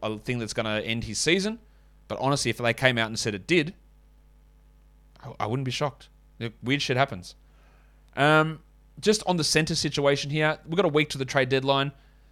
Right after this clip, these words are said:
I think someone's getting traded, and I think it's probably Harrell, and that will mean Gafford's back in the lineup. And if Gafford plays twenty-three minutes a night, he is a twelve-team league player. So if you are in a situation where you want to sit on someone,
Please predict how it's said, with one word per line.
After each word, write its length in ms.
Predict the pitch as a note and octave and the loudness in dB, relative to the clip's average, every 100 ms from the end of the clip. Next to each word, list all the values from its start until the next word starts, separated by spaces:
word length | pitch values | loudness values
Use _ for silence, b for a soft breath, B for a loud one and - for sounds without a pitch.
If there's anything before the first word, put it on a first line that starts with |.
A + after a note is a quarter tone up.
| b - | b -2
I 80 | C#3+ | 0
think 240 | F#3+ F3+ | 2 2
someone's 320 | - F3 D#3+ | 4 2 2
getting 180 | D#3 D#3 | 0 -2
traded, 400 | C#3+ D#3+ E3+ F3 - _ _ _ _ _ _ _ _ - | 2 2 2 -2 -10 _ _ _ _ _ _ _ _ 0
and 100 | A#2+ | 0
I 40 | |
think 180 | C3+ D3 | 2 0
it's 140 | B2 - - - | 0 -4 -14 0
probably 320 | D3 C#3+ C#3+ | 4 4 6
Harrell, 360 | D#3 F3+ G3 - - _ _ _ - | 8 8 6 -2 -18 _ _ _ -2
and 100 | C3+ | 0
that 80 | B2+ | 0
will 80 | |
mean 200 | B2+ B2+ | 0 0
Gafford's 360 | A#2+ C3 C3+ A2 | 2 0 -2 -2
back 240 | C3+ C#3 | 2 2
in 80 | D3 | 2
the 60 | C3 | -4
lineup. 320 | C3+ D#3+ F#3 - | -2 -2 -4 -6
And 80 | A2+ | -8
if 100 | - | 2
Gafford 340 | C3+ - D#3 | 4 4 -2
plays 240 | - D3+ | 0 -2
twenty-three 420 | - E3 D3+ D3+ D3 | 0 -4 -2 0 0
minutes 260 | D3 C#3+ | -2 -4
a 20 | |
night, 160 | D3 D3+ | -2 -2
he 120 | D3 | 0
is 100 | D3+ | -2
a 40 | D3+ | -2
twelve-team 400 | D3+ C#3+ D3 C#3 | -2 -2 -2 0
league 160 | C#3 | -2
player. 260 | C#3+ D3 F#2+ B B B | 0 0 0 B B B
So 180 | - C#3+ | 2 4
if 120 | C3+ | 4
you 120 | C#3+ | 4
are 160 | E3+ G3+ | 6 6
in 80 | D#3+ | 2
a 20 | |
situation 520 | - C#3 C3+ C3+ C3+ | 0 -4 0 0 0
where 100 | B2+ | 0
you 80 | A#2+ | 0
want 160 | A#2+ A#2 | 0 -2
to 60 | |
sit 160 | - F#3 | 0 2
on 100 | F#3+ | 2
someone, 300 | B2 C#3+ | 0 -2